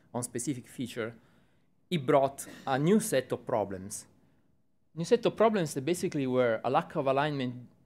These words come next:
across microservices, a lack of alignment, uh, with solutions.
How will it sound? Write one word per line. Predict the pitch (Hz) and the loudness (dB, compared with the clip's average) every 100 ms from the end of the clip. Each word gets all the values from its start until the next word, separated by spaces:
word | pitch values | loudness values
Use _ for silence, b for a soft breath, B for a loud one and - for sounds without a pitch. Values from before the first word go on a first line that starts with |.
| _ | _
across | - 135 123 | -10 -8 -8
microservices, | 120 123 139 208 208 185 214 214 - - _ _ - | -6 -6 -4 0 0 -2 -4 -6 -10 -18 _ _ -10
a | 120 | -2
lack | 147 - | -2 -2
of | 131 | -2
alignment, | 135 139 131 127 127 | -2 -2 -4 -6 -6
uh, | 117 104 - - | -4 -4 -6 -8
with | 131 | -6
solutions. | 127 139 185 220 - 110 135 - | -2 2 2 2 -2 -6 -8 -16